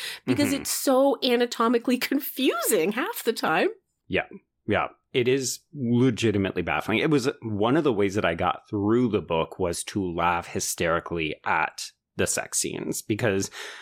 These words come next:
Speaker 2: I just could not believe what I was reading most of the time. Like, it started to become a drinking game that I would envision, you know, like, "Oh, okay, they're gonna have sex.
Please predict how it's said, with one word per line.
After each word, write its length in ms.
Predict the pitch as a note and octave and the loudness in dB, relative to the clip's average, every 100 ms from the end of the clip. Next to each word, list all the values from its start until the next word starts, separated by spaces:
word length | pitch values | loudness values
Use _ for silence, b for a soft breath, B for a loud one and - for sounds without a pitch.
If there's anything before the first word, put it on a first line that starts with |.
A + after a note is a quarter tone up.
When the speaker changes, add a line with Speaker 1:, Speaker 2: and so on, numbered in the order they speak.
| B _ - | B _ -6
Speaker 2:
I 80 | |
just 240 | A#2+ A2+ - | -4 -4 -2
could 160 | B2+ | -2
not 220 | A2 G2 - | 0 -2 -2
believe 340 | G#2+ G#2+ G2 | -2 -2 -4
what 80 | G2 | -4
I 100 | F2+ | -2
was 220 | G2+ - | -4 -4
reading 380 | F2 A2+ A#2 - | -4 -4 -4 -6
most 300 | - - - | -6 -4 -4
of 100 | - | -4
the 60 | |
time. 440 | - - - C#3 C#3 B2 | -4 -4 -2 -4 -4 -2
Like, 320 | A2 G2+ - - - | -2 -2 -14 -8 -2
it 160 | B2+ | -2
started 380 | - D3 C#3+ D3 | 0 0 0 -2
to 80 | C#3+ | -2
become 600 | B2+ - A#2 G#2 G#2 G#2 B B B _ - | -2 0 2 4 2 0 B B B _ -4
a 60 | |
drinking 500 | A2+ G#2 A2 G#2+ F#2+ | -2 2 2 2 -2
game 420 | E2 D#2 - A#2+ A#2 - | -2 -4 -2 -4 -2 -2
that 140 | G2+ | 0
I 160 | E2 F#2 | 0 0
would 220 | F#2 F2 | 0 0
envision, 560 | F#2 E2+ D#2+ - F#2+ F#2+ | 0 0 -2 -4 -4 -2
you 80 | |
know, 160 | G2 F2+ | 0 2
like, 220 | F#2 F#2+ - | 0 0 0
"Oh, 200 | D#3 G2+ | 0 2
okay, 220 | G2+ G2 F2+ | 0 -2 -2
they're 120 | F#2 | -2
gonna 160 | G2+ | 0
have 160 | G#2+ G2 | 0 -2
sex. 420 | - D#2 - - | -2 -2 -4 -8